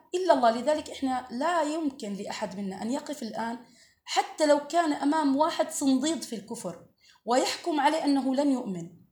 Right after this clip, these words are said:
هذا لا يكون منك أبدًا. لذلك لا تحكمي على شخص أنه مهما أعطيتيه من الأدلة لن يهتدي.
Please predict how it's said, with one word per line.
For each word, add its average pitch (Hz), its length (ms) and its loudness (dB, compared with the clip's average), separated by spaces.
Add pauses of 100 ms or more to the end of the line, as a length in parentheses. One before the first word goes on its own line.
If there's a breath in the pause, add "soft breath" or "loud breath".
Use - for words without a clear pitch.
(160)
هذا 277 240 2
لا 311 140 4
يكون 330 360 0
منك 277 300 -2
أبدًا. 196 500 -6 (600 loud breath)
لذلك 311 480 0
لا 330 180 6
تحكمي 285 500 -4
على 233 240 -2
شخص - 480 -6 (320 soft breath)
أنه 262 280 2
مهما 277 680 0 (920)
أعطيتيه 277 680 2
من 277 120 2
الأدلة 285 400 0
لن 294 200 2
يهتدي. 220 640 -6